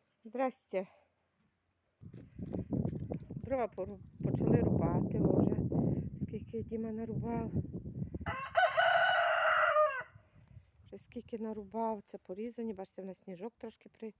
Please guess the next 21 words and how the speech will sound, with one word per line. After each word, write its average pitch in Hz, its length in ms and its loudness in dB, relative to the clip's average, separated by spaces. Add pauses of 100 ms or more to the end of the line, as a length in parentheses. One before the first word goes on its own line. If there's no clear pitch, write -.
(520)
притрусило. 220 720 -8
Кур 254 200 -6
випустила, 233 540 -4
ну 233 120 -2
не 240 120 -2
всі 240 240 -8
вийшли 240 320 -6
на 226 120 -4
вулицю. 214 580 -8 (2000)
Ще, 214 360 -10 (240)
о, 185 200 -12
притрусило, 185 720 -8 (720)
притрусило 202 560 -10
трошки. 180 520 -12 (1300)
Прям 190 140 -14
побачимо 190 460 -10
наших... 180 280 -12 (640)
їх 220 240 -8
теж 285 200 -10 (140)
трошки - 300 -14
погодувала. 208 640 -8